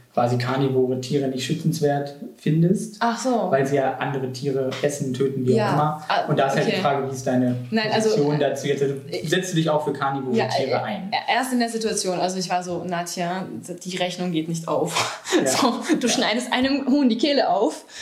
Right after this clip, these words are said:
Speaker 2: und rettest damit, oder sogar mehreren, weil den musst du ja täglich füttern,
Speaker 1: Mhm.
Speaker 2: ähm, und rettest damit, äh, einen Raben. Vielleicht, weil der war ja auch krank und so. Ähm,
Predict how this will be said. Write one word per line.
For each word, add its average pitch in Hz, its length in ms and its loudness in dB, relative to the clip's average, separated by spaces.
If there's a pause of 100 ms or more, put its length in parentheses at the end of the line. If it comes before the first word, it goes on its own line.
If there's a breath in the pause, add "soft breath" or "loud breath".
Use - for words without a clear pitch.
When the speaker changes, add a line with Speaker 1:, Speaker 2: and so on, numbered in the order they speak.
(220 loud breath)
Speaker 2:
und 226 260 0
rettest 226 380 -2
damit, 214 260 -2
oder 196 160 2
sogar 185 200 0
mehreren, 185 420 0
weil 180 80 0
den 190 100 -2
musst 208 200 -2
du 185 40 -6
ja 170 60 2
täglich 170 400 -2
füttern, 208 520 0
Speaker 1:
Mhm. 139 80 -2 (280 loud breath)
Speaker 2:
ähm, 202 300 -2
und 208 200 0
rettest 208 240 0
damit, 190 380 -2
äh, - 60 -2
einen 175 360 0
Raben. 170 300 0
Vielleicht, 165 560 0
weil 160 140 -2
der 160 120 -2
war 160 80 0
ja 156 100 -2
auch 165 120 -6
krank 160 260 -4
und 160 100 -2
so. 160 80 -4 (760)
Ähm, 175 480 2